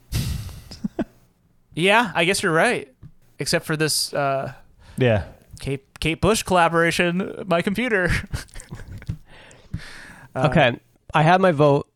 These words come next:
Speaker 3: I'm gonna, I'm gonna go, and I, and this is what I'm gonna say. Even though it happened other times in the song, it wasn't as, uh, prominent, and, well, not that it wasn't as prominent, but it wasn't,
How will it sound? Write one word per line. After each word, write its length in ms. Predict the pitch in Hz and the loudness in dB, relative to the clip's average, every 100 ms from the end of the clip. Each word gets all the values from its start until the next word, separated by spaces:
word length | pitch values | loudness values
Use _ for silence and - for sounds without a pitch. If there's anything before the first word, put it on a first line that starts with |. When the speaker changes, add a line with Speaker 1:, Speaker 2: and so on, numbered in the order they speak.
| _ | _
Speaker 3:
I'm 160 | - 139 | 0 2
gonna, 180 | 151 - - _ _ | 2 0 -4 _ _
I'm 140 | - 151 | 2 4
gonna 160 | 165 | 4
go, 400 | 151 156 147 143 - - | 6 6 6 2 -4 -2
and 100 | 143 | 0
I, 40 | 143 | 0
and 260 | - 139 | 0 2
this 80 | 143 | 2
is 60 | 135 | 2
what 100 | 139 | 2
I'm 60 | |
gonna 160 | 135 123 | 2 2
say. 280 | 131 110 101 - _ _ _ _ _ _ _ _ - | 2 2 0 -8 _ _ _ _ _ _ _ _ -8
Even 220 | 196 233 | -2 4
though 160 | 226 | 4
it 60 | 208 | 4
happened 460 | 170 196 196 170 - - _ - | 4 4 4 0 -2 -10 _ 4
other 240 | 175 185 | 4 4
times 360 | - 160 151 135 | 2 2 4 2
in 80 | 139 | 2
the 60 | |
song, 520 | 123 131 113 107 101 - - _ - _ _ _ | 2 4 2 2 -4 -10 -20 _ -20 _ _ _
it 60 | 156 | 2
wasn't 360 | 160 165 151 165 - | 4 4 4 2 2
as, 560 | 147 135 127 120 - - | 2 4 2 0 -2 -4
uh, 360 | - 117 104 101 | -2 0 2 0
prominent, 680 | - - 160 180 190 202 185 _ | -2 2 4 4 2 0 -2 _
and, 400 | 151 143 143 139 | 0 2 2 2
well, 220 | 190 185 185 | 2 2 2
not 200 | 196 214 | 2 4
that 80 | |
it 80 | 233 | 4
wasn't 240 | 208 196 170 | 4 2 2
as 80 | |
prominent, 480 | - 170 170 180 180 | 2 2 4 2 2
but 80 | 156 | 0
it 80 | 139 | 2
wasn't, 500 | 147 160 147 147 | 2 2 0 -2